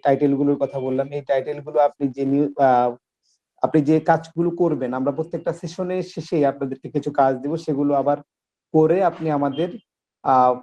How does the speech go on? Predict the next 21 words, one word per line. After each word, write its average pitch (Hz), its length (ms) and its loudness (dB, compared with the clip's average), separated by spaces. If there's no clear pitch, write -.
Facebook 147 320 2
গ্রুপে 151 340 -2
কিন্তু 156 260 -6
সেই 151 160 -6
কাজগুলো 143 400 -2
জমা 151 260 4
দিতে 131 200 -2
হবে। 113 300 -6
সেই - 160 2
কাজগুলো 160 420 2
যখন 170 320 -2
জমা 170 240 4
দিবেন, 185 320 -4
এই 165 140 2
যে 202 80 4
কাজগুলো 170 440 2
আপনি 175 180 -4
করলেন, 139 440 0
সেটাই 160 300 -2
কিন্তু 160 260 -4
আপনার 151 320 -2